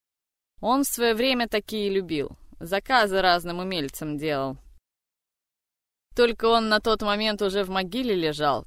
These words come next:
так что это к нему никакого отношения иметь не могло. На всякий случай этих, этих и этих можно еще раз выдернуть.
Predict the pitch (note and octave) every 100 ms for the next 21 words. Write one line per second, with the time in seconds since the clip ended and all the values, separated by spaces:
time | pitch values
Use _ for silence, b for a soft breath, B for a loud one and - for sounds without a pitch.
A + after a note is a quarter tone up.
0 | - - G#3+ - - - G#3+ B3 - A3
1 | A3 G3+ A3 G#3 G3 F#3 G#3 F#3+ F3 F3
2 | E3+ - F#3+ F3+ E3+ E3+ F3 - F#3 F#3
3 | F#3 E3+ D3 - - - - - - -
4 | B3 C4 D4+ C4+ A#3+ A#3+ B3 C4+ - A#3
5 | G#3+ A3+ C4 A#3+ A3 A3+ A3+ G#3+ G3 A3
6 | G#3+ C4 - G3+ G#3 A3 G#3+ E3 D#3+ D3
7 | C#3+ D#3 D3 C#3+ D3+ D#3 D3 C3+ C3+ C3